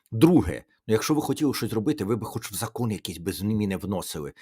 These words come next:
Змін в закон не було внесених жодних взагалі. Тобто, це є меморандум, ми так вважаємо. Що це означає?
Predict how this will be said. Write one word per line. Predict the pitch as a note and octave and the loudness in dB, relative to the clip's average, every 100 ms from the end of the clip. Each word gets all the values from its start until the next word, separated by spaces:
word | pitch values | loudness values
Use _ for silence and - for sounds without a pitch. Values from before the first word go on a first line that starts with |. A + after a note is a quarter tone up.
| - _ | -20 _
Змін | A2 F#2+ A2+ E3 G3+ | -4 2 4 4 4
в | |
закон | G#2+ A2+ - E3 E3+ | 0 -4 0 0 2
не | C#3+ | 0
було | C#3+ D3 | 4 4
внесених | C#3 D#3 D3 C#3+ | 4 -2 -2 -4
жодних | G#2 A2+ C#3 D3+ E3 | -4 4 4 4 -2
взагалі. | C#3+ G2+ G#2+ A#2 A2 D#2+ - _ - _ - | -6 -4 -2 0 -2 -4 -8 _ -20 _ 6
Тобто, | G#3+ - - C#2 _ _ _ _ _ _ A2 | 6 6 -2 -2 _ _ _ _ _ _ -2
це | - F3+ | 6 6
є | |
меморандум, | D#3+ E3 D#3+ D3+ A#2+ A2 | 8 4 4 4 4 4
ми | F#3+ | 4
так | - G3+ - | 2 -6 -2
вважаємо. | C3 F#2 C#2+ B1 - _ - | -2 -2 -6 -10 -14 _ -4
Що | - | 0
це | A#3+ | 2
означає? | C4 A2+ - G2 F2+ D2 | 2 2 -2 -2 -2 -4